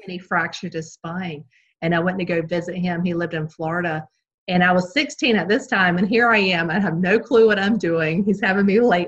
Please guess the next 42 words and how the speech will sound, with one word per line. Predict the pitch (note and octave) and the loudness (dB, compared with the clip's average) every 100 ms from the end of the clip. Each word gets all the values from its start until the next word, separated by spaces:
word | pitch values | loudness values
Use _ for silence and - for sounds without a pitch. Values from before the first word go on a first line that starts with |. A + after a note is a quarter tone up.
| - | 0
herbs | F#3+ G3+ F#3 F#3 | 2 4 2 0
on | F#3 | 2
his | G#3 G#3+ | 0 -2
back, | - E3 E3 E3+ - _ _ _ _ - | -2 0 0 0 -4 _ _ _ _ 2
and | G3+ | 4
I'm, | G3+ G#3 | 4 4
like, | G#3 G3 | 2 2
working | G3 A3+ C4 A3 | 2 2 2 2
on | A3 G#3+ | 4 4
his | A#3 - | 2 -2
spine. | - F3 E3+ E3+ F3 E3+ | 0 2 2 0 -2 -2
I'm | E3+ | -4
like, | D#3+ D#3 D#3 | -4 -6 -6
"Oh | F3+ | -4
my | D#3+ | -2
gosh, | E3 D3+ E3+ F3+ | -2 -2 -2 -4
I | |
don't | D#3 | -2
know | E3 | -2
what | D#3 | -2
I'm | |
doing." | E3 D#3+ | -2 0
But | F#3 | 2
he | C4 | 2
just | B3 - | 2 2
wanted | A3 A3+ | 4 6
me | G#3 | 4
to | F#3 | 2
help | G3 A#3+ F3+ | 2 0 0
him | D#3+ | -2
'cause | D#3+ E3 | -2 -4
he | D#3+ | -4
was | E3 D#3+ | -4 -6
in | |
so | F#3 D#3+ | -4 -4
much | D#3 D#3 - | -4 -6 -4
pain, | D#3+ D3+ | -2 -2
and | C#3+ | -4
he | E3 E3+ | -2 -2
was | D#3+ | -2
not | D#3+ D#3 | -4 -4
gonna | F3+ | -6